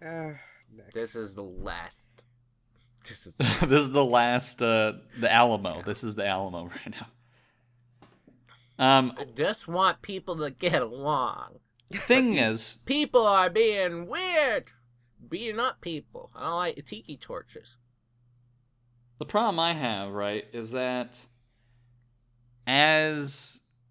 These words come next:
Speaker 3: I don't wanna say as, like, things become more P C, but racism, like, the definition has changed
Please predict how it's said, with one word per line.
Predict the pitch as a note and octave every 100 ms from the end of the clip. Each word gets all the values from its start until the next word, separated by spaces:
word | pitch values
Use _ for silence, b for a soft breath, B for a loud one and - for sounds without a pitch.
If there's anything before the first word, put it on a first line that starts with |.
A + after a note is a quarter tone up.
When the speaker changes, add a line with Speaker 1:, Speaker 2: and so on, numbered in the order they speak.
| _ _ _ _ _ _ _ -
Speaker 3:
I |
don't | C#3+
wanna | F3 E3
say | - D#3 C#3+
as, | C3 B2+
like, | B2 A2+
things | - C3+ B2
become | B2+ A#2+ A#2
more | A2+ G#2+
P | - A#2
C, | G#2+ - G#2 F#2 F2+ - _ _ _ _ _ _ _ _ _ _ _ _ -
but | B2+ C3 B2 A#2+ - - _ _ _ _ _ _ _ _ -
racism, | C3 C#3 F#3 G#3 - D#3+ C#3 C3+ B2+ B2 B2 A#2 _ _ _ _ _ _ _ -
like, | B2 B2
the |
definition | A#2+ C3+ D#3+ D#3 D3 C#3 C3+
has | B2+ A2+ A2
changed | - - C3+ B2 C3+ D#3+ F3 -